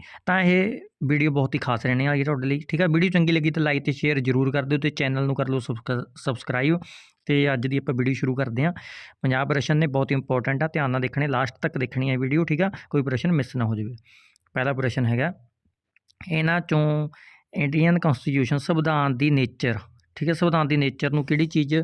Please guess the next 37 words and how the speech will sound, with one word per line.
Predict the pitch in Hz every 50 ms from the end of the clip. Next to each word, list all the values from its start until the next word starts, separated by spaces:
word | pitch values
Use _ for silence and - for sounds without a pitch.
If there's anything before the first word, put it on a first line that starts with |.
| 160 - - - - - - _ - 226
ਆਪਣੇ | 156 131 143 156
ਭਾਰਤੀ | 156 - - 202 165 151 143 - 170
ਸੰਵਿਧਾਨ | 156 - 175 170 160 165 151 135
ਦੀ | 127 135
ਨੇਚਰ | 135 131 131 - - 131 120
ਨੂੰ | 127 123 127 123
ਕਿਹੜੀ | - 135 135 143 147
ਚੀਜ਼ | 143 - 151 135 127 139
ਵਧੀਆ | 123 113 127 135 147
ਤਰੀਕੇ | 143 - - 120 - 131
ਨਾਲ | 131 135
ਡਿਸਕ੍ਰਾਈਬ | 123 123 120 - - 120 120 113 110
ਕਰਦੀ | 123 117 117 113 117 117 110
ਆ? | 123 - - _ _ _ - _ _ _
ਆਪਣੇ | 139 131 147 151
ਭਾਰਤੀ | 151 - 170 147 139 - 147
ਸੰਵਿਧਾਨ | - 165 156 147 156 151 147 139
ਦੀ | 131 139 143 147 147 - - _ _ _ _ -
ਨੇਚਰ | 147 143 139 135 - - 156 156
ਨੂੰ | 147 151 151 156 139
ਡਿਸਕ੍ਰਾਈਬ | 139 123 - - 131 131 135 135
ਕਿਆ | 135 143 139
ਕਰਦੀ | 131 135 127 120 139
ਆ? | 147
ਉਸ | 139 117
ਦੀ | 131 131 151 156
ਰਿਜਿਡਿਟੀ | 147 - - - 135 127 143 147 135 147 151 143 - 180 180
ਤੇ | 180 180
ਫਲੈਕਸੀਬਿਲਟੀ, | 170 - 131 127 120 - - 143 131 127 120 110 127 110 - - - _ _ - _ _
ਉਸ | - 160 135 - 131
ਦੀ | 135 160
ਕਠੋਰਤਾ | 160 165 - - - 147 139 135 127 - - 143 143
ਤੇ | 143 - 143 143
ਲਚਕਤਾ। | 135 127 120 - - - 113 - 120 113 - - _ _
ਤੁਹਾਨੂੰ | - 147 147 151
ਪੜ੍ਹਾਇਆ | 151 - 156 156 139 127 127
ਹੈ, | 131